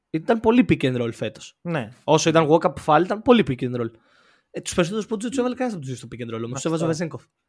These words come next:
Speaker 2: <laughs> Αυτό, αυτό. Οπότε, θεωρώ ότι ο Κεντράιτης βοηθάει πάρα πολύ σε αυτό.
Speaker 1: Μμμ.
Speaker 2: Ξέρεις,
Speaker 1: Ναι, έχει πολύ
Speaker 2: είναι
Speaker 1: καλά
Speaker 2: άλλο.
Speaker 1: κοψίματα, έχει, είναι, έχει το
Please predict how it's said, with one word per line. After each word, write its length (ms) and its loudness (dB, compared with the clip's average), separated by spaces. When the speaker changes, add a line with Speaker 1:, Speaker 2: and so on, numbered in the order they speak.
Speaker 2:
<laughs> 580 -2
Αυτό, 160 -4
αυτό. 360 -6
Οπότε, 480 2
θεωρώ 260 2
ότι 200 -4
ο 40 -6
Κεντράιτης 540 -4
βοηθάει 320 -6
πάρα 380 -2
πολύ 280 -4
σε 120 -16
αυτό. 400 -20
Speaker 1:
Μμμ. 420 -10
Speaker 2:
Ξέρεις, 320 -6
Speaker 1:
Ναι, 140 2
έχει 220 2
πολύ 260 2
Speaker 2:
είναι 80 2
Speaker 1:
καλά 320 6
Speaker 2:
άλλο. 100 2
Speaker 1:
κοψίματα, 600 -4
έχει, 580 -6
είναι, 260 0
έχει 260 2
το 260 0